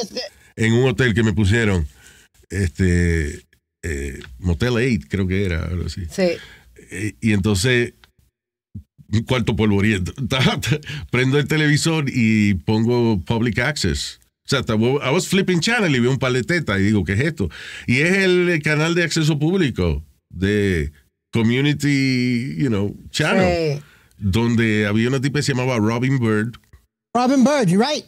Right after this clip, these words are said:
Speaker 2: Que ella tenía un show, y she was a, eh, yo no sé si ella hacía stripping todavía, pero I guess she was a stripper back in the day. Y entonces ella hacía el show con las tetas por fuera y invitaba, e invitaba strippers que estaban de gira en los clubs de Nueva York.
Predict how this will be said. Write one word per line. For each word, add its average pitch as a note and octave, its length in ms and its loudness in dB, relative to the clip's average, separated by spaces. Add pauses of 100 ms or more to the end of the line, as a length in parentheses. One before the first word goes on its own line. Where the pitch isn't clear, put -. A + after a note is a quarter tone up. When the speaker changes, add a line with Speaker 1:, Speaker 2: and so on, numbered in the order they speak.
(140)
Speaker 2:
Que A2 180 2
ella A2 200 2
tenía C3 300 0
un B2+ 100 0
show, A2+ 320 2
y A2 60 0
she - 160 0
was B2+ 200 0
a, C3+ 280 0 (400)
eh, B2 160 -6 (440)
yo A2+ 120 0
no F3 80 0
sé F3+ 120 -2
si E3 200 0
ella C3 140 2
hacía A#2+ 220 0
stripping G2 480 -2
todavía, F2+ 460 2
pero D2+ 320 -2
I F2+ 60 -2
guess G#2+ 160 -2
she A#2 100 0
was A#2+ 220 -2
a F#2 40 -2
stripper D#2+ 380 -2
back D#2 260 -4
in C#2+ 60 -4
the C#2+ 100 -2
day. A#1 320 -8 (640)
Y G#2 120 0
entonces G2+ 380 0
ella A#2 420 0
hacía A#2 360 -2
el A#2+ 80 -2
show B2+ 240 -2
con B2+ 140 -2
las G2+ 120 -2
tetas A2 240 -2
por A#2+ 160 -4
fuera F#2+ 460 -2 (580)
y G#2+ 180 4
invitaba, A2 640 0
e A#2+ 140 0
invitaba A2+ 480 0
strippers A#2+ 640 -4
que G2 100 -4
estaban G#2+ 340 -2
de G#2+ 100 0
gira G2 520 2
en G2 80 2
los F2+ 140 0
clubs F#2+ 240 0
de F2+ 120 2
Nueva F2 220 2
York. A2+ 260 -2